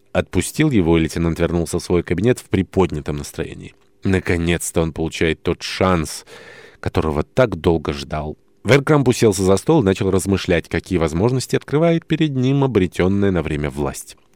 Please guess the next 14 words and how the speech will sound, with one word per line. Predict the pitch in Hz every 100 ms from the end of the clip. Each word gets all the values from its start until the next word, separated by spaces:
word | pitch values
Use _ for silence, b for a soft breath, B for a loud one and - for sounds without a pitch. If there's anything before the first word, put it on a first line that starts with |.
| _ _ b b b b b b b
«Две | 82 78 98
недели», — | 101 85 85 73
думал | 80 73
он, — | 73 76
«за | 76 85
эти | 90 117 101 -
две | 82 95
недели | 92 85 104 95
я | 85
должен | 95 92 87
показать, | 92 95 87 98 -
на | 85
что | - 98
способен». | - 110 110 92